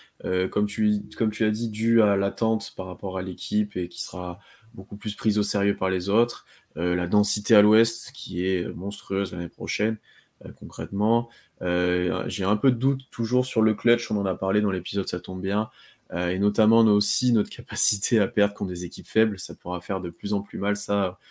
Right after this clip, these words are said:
toujours cette mauvaise habitude de perdre contre des équipes faibles,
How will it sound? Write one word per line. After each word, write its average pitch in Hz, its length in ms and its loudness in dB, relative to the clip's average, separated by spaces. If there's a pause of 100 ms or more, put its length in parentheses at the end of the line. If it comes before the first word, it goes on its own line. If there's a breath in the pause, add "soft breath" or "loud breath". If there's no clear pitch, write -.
(180 soft breath)
toujours 104 300 -6
cette - 240 -6
mauvaise 101 320 4
habitude 95 400 -4
de 92 100 -4
perdre 101 240 -6
contre 90 140 -10
des 87 160 -8
équipes - 260 -14
faibles, 98 480 -2